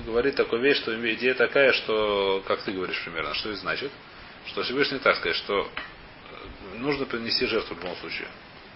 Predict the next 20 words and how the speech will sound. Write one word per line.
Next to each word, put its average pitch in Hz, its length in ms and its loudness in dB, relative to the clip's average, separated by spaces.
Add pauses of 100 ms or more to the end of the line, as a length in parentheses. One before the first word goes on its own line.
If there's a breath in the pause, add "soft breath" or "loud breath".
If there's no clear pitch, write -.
(720)
Чтобы 98 320 -2
что? 135 340 0 (1400)
Мара 135 320 4
считает, 123 300 0
что - 120 -8
для 101 100 -6
чего 127 140 -2
приносят 110 280 -4
жертву 95 320 -2
все 101 140 -6
эти 135 120 -6
жертвы, 170 260 0
чтобы 147 360 0 (1700)
очи-, 104 300 -4
там 107 240 -2
искупить, - 420 -6
так - 160 -4
сказать, - 240 -6
э, 87 200 0
за 92 600 2